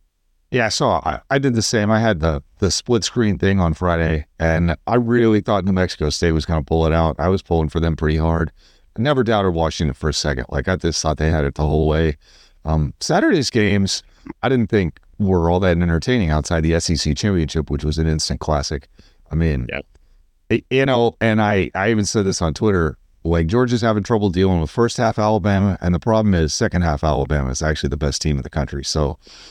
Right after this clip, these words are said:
Speaker 1: um,
Speaker 2: Yeah.
Speaker 1: when they, when they went in with the lead at halftime, I thought, you know, I, I feel like I knew how the game was gonna end. And, uh, again, you know, if you're Georgia and you got Brock Bowers on,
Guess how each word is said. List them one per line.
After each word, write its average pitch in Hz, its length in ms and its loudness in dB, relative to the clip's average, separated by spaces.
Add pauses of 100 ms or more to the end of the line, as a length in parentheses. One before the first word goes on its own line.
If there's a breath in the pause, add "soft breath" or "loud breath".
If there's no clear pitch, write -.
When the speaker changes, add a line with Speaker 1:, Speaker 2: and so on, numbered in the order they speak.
(220 loud breath)
Speaker 1:
um, 76 40 0
Speaker 2:
Yeah. 71 120 0 (220)
Speaker 1:
when 90 220 2
they, 87 380 2 (360 soft breath)
when 95 180 2
they 87 100 4
went 104 180 2
in 113 200 2
with 92 320 0 (260)
the - 80 0
lead 104 320 4
at 85 80 2
halftime, 101 540 0
I 80 80 2
thought, 73 260 -2 (160)
you 78 140 0
know, 64 100 -4 (160)
I, 98 220 -4
I 117 80 0
feel 143 180 0
like 131 240 0
I 90 80 0
knew 107 160 4
how 101 160 2
the 95 80 0
game 82 220 2
was 92 100 0
gonna 82 200 0
end. 92 300 0 (600 soft breath)
And, 78 420 2
uh, 73 400 0
again, 101 380 2
you 95 100 4
know, 92 120 2
if 76 100 -4
you're 95 80 0
Georgia 90 380 2
and 82 120 0
you 82 60 2
got 78 180 0
Brock 80 300 0
Bowers 110 360 2
on, 87 440 2